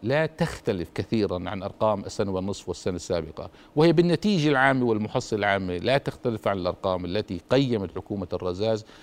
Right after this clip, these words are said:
في آخر عهدها ولا أيضًا في حكومة الملقي. إذا ما أقوله إنه هو استمرار لنهج عام الذي يؤكد على مسألتين أساسيتين، الأولى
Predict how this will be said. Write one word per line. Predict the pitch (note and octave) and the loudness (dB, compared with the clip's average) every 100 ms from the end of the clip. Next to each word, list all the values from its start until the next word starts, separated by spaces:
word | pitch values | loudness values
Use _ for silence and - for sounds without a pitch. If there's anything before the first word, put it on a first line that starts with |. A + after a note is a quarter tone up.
| - | -16
في | - G#2+ | -2 2
آخر | A#2+ A2+ G2+ | 2 0 2
عهدها | F#2+ G2 F#2+ F#2 F2 | 4 2 0 0 0
ولا | E2+ A2 C#3 C3+ | 2 2 2 2
أيضًا | C#3 B2 A#2 | 0 0 -2
في | G#2+ | -4
حكومة | G#2 G#2 G#2 F#2+ | -8 -6 -6 -4
الملقي. | G#2 G#2 F#2 F2 E2+ - - - | -4 -2 -2 -6 -12 -14 -18 -2
إذا | C3+ | 0
ما | D3+ F#3 | 2 2
أقوله | - A3+ F#3 E3 D#3 - - | 4 6 6 6 2 -6 0
إنه | F3 | 6
هو | G#3 | 6
استمرار | G3 A#3 A3 B3 | 6 6 8 6
لنهج | A3 G#3 F3+ | 6 4 2
عام | F3 C3+ C3 | 4 4 4
الذي | D#3+ G3+ G3+ | 4 6 6
يؤكد | G3 F#3+ G3 D#3+ | 4 2 2 4
على | E3+ E3+ | 4 4
مسألتين | E3 - D#3 D3+ D#3+ D3 | 2 2 2 2 2 2
أساسيتين، | B2 B2 A#2 A2+ G2 D#2+ F#2+ A2 - - | 2 2 0 0 0 -2 -6 -14 -14 4
الأولى | F#3+ G3+ A#3+ G3+ F3 | 4 6 6 6 6